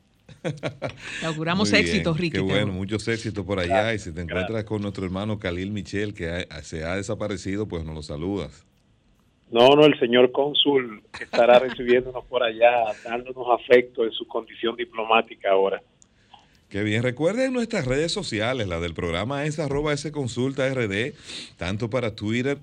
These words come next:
Speaker 2: Facebook e Instagram. La nuestra es arroba Carlos Tomás cero uno, la tuya, Marta, que hoy sí vamos a tener el underscore.
Speaker 1: Eh, exacto, arroba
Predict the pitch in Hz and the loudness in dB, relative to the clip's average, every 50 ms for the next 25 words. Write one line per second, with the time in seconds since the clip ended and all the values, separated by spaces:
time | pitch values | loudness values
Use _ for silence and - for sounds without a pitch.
0 | - - - - 110 117 120 113 123 131 123 127 - 123 123 120 - 147 185 196 | -12 -12 -6 -4 -4 -4 -4 -4 -6 -8 -8 -6 -6 -6 -6 -6 -4 -4 -4 -4
1 | 180 147 - - 95 85 85 76 71 67 65 65 71 80 90 95 95 - 113 107 | -4 -6 -6 -6 -6 -4 -4 -6 -8 -10 -12 -12 -10 -8 -6 -6 -6 -4 -4 -4
2 | 110 117 120 - 110 92 92 95 104 107 101 98 95 90 85 - 85 76 85 87 | -4 -4 -4 -6 -8 -8 -6 -6 -6 -6 -4 -6 -6 -6 -8 -8 -8 -8 -8 -8
3 | 82 - 104 95 87 80 82 90 95 120 117 95 78 76 - 82 85 92 92 85 | -6 -6 -4 -4 -4 -4 -4 -4 -4 -4 -6 -6 -8 -8 -8 -6 -6 -6 -4 -4
4 | 85 85 98 95 - 113 - 76 78 82 80 - 95 95 98 104 107 104 104 104 | -6 -6 -6 -8 -8 -10 -10 -8 -8 -8 -6 -6 -6 -4 -4 -4 -4 -4 -4 -4
5 | 104 92 95 101 101 92 87 80 - - - 110 110 92 - - - _ _ _ | -6 -6 -4 -4 -4 -6 -6 -8 -10 -10 -10 -8 -8 -8 -8 -10 -16 _ _ _
6 | _ _ _ _ _ 175 170 170 170 160 151 151 147 147 151 180 180 - - 151 | _ _ _ _ _ -6 -4 -4 -2 -2 -2 -4 -4 -6 -6 -6 -6 -4 -4 -6
7 | 135 127 - 147 143 135 - 165 170 165 175 180 190 190 202 214 208 202 202 196 | -6 -6 -6 -8 -8 -4 -2 -2 -2 0 0 0 0 0 0 0 2 2 2 2
8 | 180 170 160 151 147 | 0 0 0 -2 -4